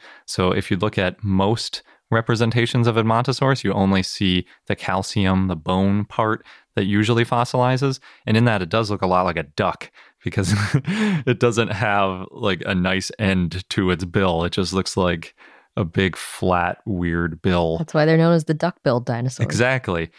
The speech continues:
Speaker 1: But later on, we found out that at the end of Edmontosaurus's skull, it had these big keratinized, almost like front teeth in our mouth that sort of held everything in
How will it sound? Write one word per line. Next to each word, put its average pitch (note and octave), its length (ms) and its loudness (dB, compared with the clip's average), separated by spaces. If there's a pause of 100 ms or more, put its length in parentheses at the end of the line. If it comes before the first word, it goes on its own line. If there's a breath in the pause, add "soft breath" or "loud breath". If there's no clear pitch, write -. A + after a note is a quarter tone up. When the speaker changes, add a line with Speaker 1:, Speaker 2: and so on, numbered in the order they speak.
(120)
Speaker 1:
But A2+ 120 0
later A#2 280 4
on, C3+ 200 2
we F#2 80 2
found F#2+ 280 0
out F#2 260 -2
that F2+ 220 0
at G#2 100 -4
the F#2 140 -6
end D3+ 180 2
of A2+ 60 0
Edmontosaurus's F#2 1040 -2
skull, F2+ 440 0 (260 loud breath)
it G#2+ 120 -2
had G2 300 -2
these F2 180 -2
big G#2 320 -2
keratinized, F#2 1200 -2 (540 soft breath)
almost A2 460 0
like F2+ 200 0
front F#2+ 400 -2
teeth - 440 -6
in F#2+ 160 -2
our G2 180 2
mouth E2+ 420 -2 (360 loud breath)
that G2 240 -2
sort A2 220 0
of - 80 -4
held G#2 280 0
everything F2+ 460 0
in F2+ 360 0